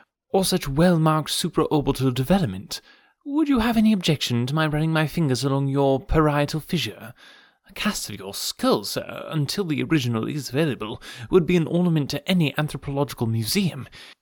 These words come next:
It is not my intention to be so fulsome, but I confess that I covet your skull."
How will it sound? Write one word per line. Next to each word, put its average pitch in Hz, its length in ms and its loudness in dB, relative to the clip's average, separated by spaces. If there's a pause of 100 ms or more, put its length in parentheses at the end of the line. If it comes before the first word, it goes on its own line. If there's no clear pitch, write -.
(220)
It 135 180 -2
is 143 280 -2
not 127 200 0
my 104 120 4
intention 107 420 0
to 117 120 -4
be 104 400 -6
so 107 260 -2
fulsome, 143 520 0 (220)
but 175 140 -8
I - 140 -4
confess 185 520 -2 (120)
that - 180 -10 (160)
I - 140 -6 (200)
covet - 340 -2
your 156 140 0
skull." - 600 0